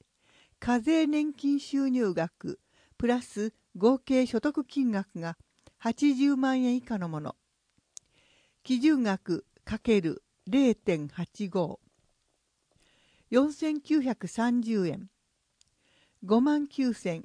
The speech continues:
百六十円。第五段階。本人が町民税非課税で、同じ世帯に町民税課税者がいるもので、先に述べたすべての段階に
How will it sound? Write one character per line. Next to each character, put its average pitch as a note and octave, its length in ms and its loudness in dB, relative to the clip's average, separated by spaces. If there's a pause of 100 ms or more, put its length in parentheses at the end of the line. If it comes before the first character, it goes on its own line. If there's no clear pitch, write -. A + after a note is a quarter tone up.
(120)
百 G3+ 300 -6
六 F3 260 -4
十 G3 280 -2
円。 C#3 180 -6 (2250)
第 A#3 340 2
五 G#3 220 2
段 G#3 260 -2
階。 D3 300 -8 (520)
本 D4 300 2
人 F3 220 0
が E3 200 -4 (420)
町 D4 260 2
民 C#4+ 260 2
税 E3+ 220 0
非 - 120 -12
課 B3+ 200 -2
税 F3+ 200 0
で、 D#3 280 -6 (440)
同 G3+ 100 2 (160)
じ C#4+ 120 -2
世 D4+ 140 -4 (100)
帯 B3 220 0
に F3+ 200 -4 (240)
町 D4 220 2
民 D4 240 2
税 F3 240 2
課 G#3 240 -2
税 D#4 200 2
者 G#3 180 -2
が F3 100 0
い E3 80 -2
る E3 120 -4
も E3 120 -4
の D#3+ 140 -6
で、 D#3 180 -8 (720)
先 C4+ 340 0
に D4 100 0
述 C#4 140 2
べ A#3 120 2
た F3+ 240 -4 (180)
す - 220 -6
べ E4 100 6
て B3+ 160 0
の G3+ 140 0
段 G#3+ 260 -2
階 A3+ 320 -2
に A3 220 0